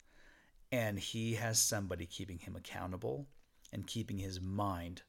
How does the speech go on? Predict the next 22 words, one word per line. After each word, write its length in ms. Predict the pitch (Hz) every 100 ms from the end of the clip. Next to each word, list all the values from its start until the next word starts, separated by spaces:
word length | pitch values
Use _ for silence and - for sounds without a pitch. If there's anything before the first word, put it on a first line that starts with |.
| -
laser 640 | - 98 104 107 104 95 90
focused, 520 | - 90 90 - -
razor 440 | 90 101 110 98 92
sharp. 400 | - 92 92 - - - - - - - -
Why 680 | 95 123 131 127 127 123 - - - - - 113
do 200 | 101 110
the 100 | 98
most 380 | 95 95 104 110
successful, 540 | 104 - 104 101 -
like, 120 | 92 90 - -
there's, 680 | 113 98 104 98 95 - - - -
<clears throat> 140 | - - 135
there's 220 | 127 120
so 220 | - - 127
much 220 | 135 -
to 80 | 110
be 120 | 101
said 460 | - - - - - - - - - - - -
for 80 | 123
those 520 | 107 104 95 95 92
who 560 | - 98 92 90 90 - - -
think, 460 | - 117 110 -